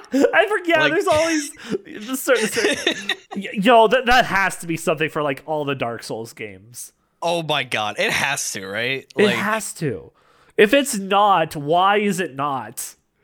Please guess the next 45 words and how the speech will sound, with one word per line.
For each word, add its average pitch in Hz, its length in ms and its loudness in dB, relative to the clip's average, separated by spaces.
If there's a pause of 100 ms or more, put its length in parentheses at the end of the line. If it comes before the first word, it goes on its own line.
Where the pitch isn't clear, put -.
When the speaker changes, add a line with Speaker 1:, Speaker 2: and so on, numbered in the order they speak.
(380)
Speaker 1:
Like, 202 320 2
like, 240 320 0
I, 233 420 2
I 277 60 0
could 339 160 4
imagine 226 500 -2
that 208 240 2
leaderboard 190 480 0
of, 180 80 -2
like, 180 240 -2
everybody 220 460 0
having, 190 300 -2
like, 190 180 -4
the - 80 -6
same, 180 340 -2
like, 165 300 -6 (400)
for, 196 240 2
like, 180 180 0
the 185 80 -12
top 208 300 0
ten 160 280 -2
times 147 360 -4
at 139 120 -6
least, 131 280 -6 (240)
having, 180 200 4
like, 170 120 -4
the 165 80 -6
same 190 280 -2
second 170 600 -4
mark, 185 420 -4 (240)
and 190 160 2
then 214 180 2
just, 208 220 -4
like, 185 300 -2
be 208 160 -4
off 185 260 2
by, 185 80 0
like, 165 220 0
the 175 100 -4
milliseconds, 139 840 -6
honestly. 113 640 -12 (460)
Speaker 2:
Oh 113 320 -2
my 110 160 -6
gosh. 104 800 -10
<laughs> - 40 -20